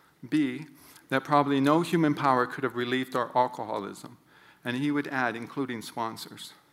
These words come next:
And C, that God could and would if he were sought.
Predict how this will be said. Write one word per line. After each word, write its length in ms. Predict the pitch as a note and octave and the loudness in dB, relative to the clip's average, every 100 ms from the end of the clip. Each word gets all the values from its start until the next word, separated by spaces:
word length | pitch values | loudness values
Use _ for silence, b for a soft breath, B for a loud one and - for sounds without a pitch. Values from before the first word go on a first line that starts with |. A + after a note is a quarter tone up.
| _ _ b b b b | _ _ b b b b
And 180 | B2 A#2+ | -10 -8
C, 480 | - G#3 E3+ A2+ G2 B B B | -6 -2 -2 -2 -10 B B B
that 240 | B2+ B2 C3 | -4 -2 0
God 400 | C#3 C#3 C#3+ - | 2 2 -2 0
could 200 | F3 D#3 | 2 4
and 140 | C#3 | 4
would 340 | C3+ A2 G2+ - | 4 2 -2 -10
if 120 | - | -10
he 80 | A2 | -8
were 120 | G#2 | -8
sought. 440 | - C3+ G#2+ - | -6 -6 -6 -10